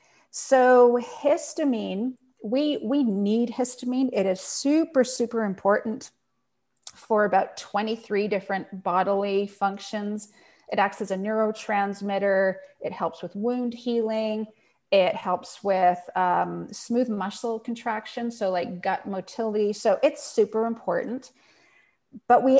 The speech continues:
also have to be able to clear it from the body when we're done using it.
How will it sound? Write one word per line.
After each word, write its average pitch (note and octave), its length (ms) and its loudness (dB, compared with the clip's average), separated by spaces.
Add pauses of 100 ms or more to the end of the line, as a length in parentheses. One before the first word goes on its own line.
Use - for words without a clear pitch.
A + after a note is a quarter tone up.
also C4 380 2
have C4 260 -6
to B3+ 80 0
be A3 160 0
able G#3+ 140 -2
to G#3 100 -8
clear F#3+ 400 -2
it G3 140 -2
from G3 180 -8
the F#3 80 -6
body F3 340 -2
when F3+ 140 -4
we're E3+ 140 -4
done F3 320 -4
using E3 360 -8
it. - 160 -12